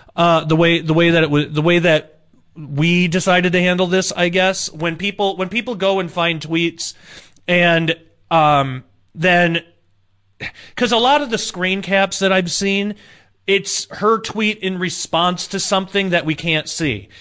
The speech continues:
And so the response, we don't even get the context for. Now, could she have been just telling terrible jokes? You know, maybe. I mean, a lot of the, a lot of these people seem to have an awful,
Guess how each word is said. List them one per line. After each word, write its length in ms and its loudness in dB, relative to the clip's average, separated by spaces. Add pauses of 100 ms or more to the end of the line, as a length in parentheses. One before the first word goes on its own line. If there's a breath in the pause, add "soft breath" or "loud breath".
(120)
And 200 -2
so 180 2
the 120 0
response, 680 -2
we 100 -4
don't 200 2
even 200 -4
get 200 -4
the 60 -6
context 600 -4
for. 380 -4 (380 loud breath)
Now, 240 2
could 260 -2
she 220 -4
have 160 0
been 420 0
just 480 -4
telling 320 0
terrible 440 0
jokes? 420 -2
You 80 -4
know, 100 2
maybe. 400 0
I 40 0
mean, 160 -2
a 60 2
lot 240 2
of 100 -4
the, 160 0
a 80 -4
lot 220 0
of 60 -4
these 160 -6
people 260 -6
seem 220 -6
to 80 -2
have 160 2
an 80 -2
awful, 560 -2